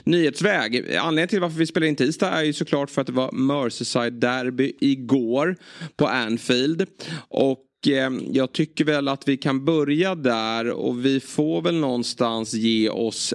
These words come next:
rätt i spaningen att vi inte värderade Evertons seger mot Arsenal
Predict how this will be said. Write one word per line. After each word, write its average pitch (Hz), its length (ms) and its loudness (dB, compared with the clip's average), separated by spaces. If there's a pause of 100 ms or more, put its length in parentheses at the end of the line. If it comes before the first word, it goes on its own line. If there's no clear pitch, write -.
rätt 175 680 -4
i 160 100 2
spaningen 120 960 0 (480)
att 117 280 -4
vi - 220 -2
inte 175 460 0
värderade 123 600 0
Evertons 135 1000 -2 (340)
seger 123 440 2
mot 127 220 0
Arsenal 147 760 0